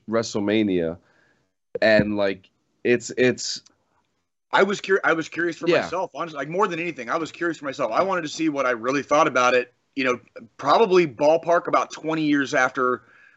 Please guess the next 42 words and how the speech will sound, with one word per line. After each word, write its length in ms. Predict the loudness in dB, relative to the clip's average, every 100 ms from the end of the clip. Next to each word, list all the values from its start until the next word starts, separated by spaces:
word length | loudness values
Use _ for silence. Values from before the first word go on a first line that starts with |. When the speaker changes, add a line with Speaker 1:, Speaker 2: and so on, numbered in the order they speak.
| _ _ 2
Speaker 2:
I 160 | 2 4
ever 260 | 2 0 -2
watched 520 | -2 0 0 -2 -8
with 160 | -8 -6
any 180 | -6 -6
kind 280 | -4 -2
of, 160 | -2 -2
like, 240 | -2 -2 -4
regularity. 600 | -2 0 0 -2 -2 -4 -12 -8
You 80 | 0
know 60 | 2
what 80 | 2
I 60 |
mean? 260 | 0 -2 -4 _ _ _ _ _ _ _ -2
And 140 | 2
I 80 | 2
mean 200 | 2 2
that, 180 | 2 2
like, 260 | -2 -2
like, 260 | -4 -4 _ _
legitimately. 580 | -6 -6 0 -2 -2 -6
It's 100 | -4
been 180 | -4 -2
about 340 | 0 -2 -4
twenty 340 | -10 -4 -4 -4
plus 340 | 0 -2 0
years. 400 | -6 -6 -8 -12 _ -4
Like, 380 | 0 0 -4 -4
the 80 | 2
last 320 | 4 4 2
time 360 | 0 0 -2 -12 -20 _ _
I 120 | 0 0
sat 340 | 2 0 2
down 300 | 0 0 -2
and 140 | -4
watched 280 | -2 -2 0
wrestling 500 | -4 -2 -4 -6 -4
of 100 | -4
my 120 | -2
own 140 | -2 -2
free 220 | 2 4
will 460 | 6 6 4 2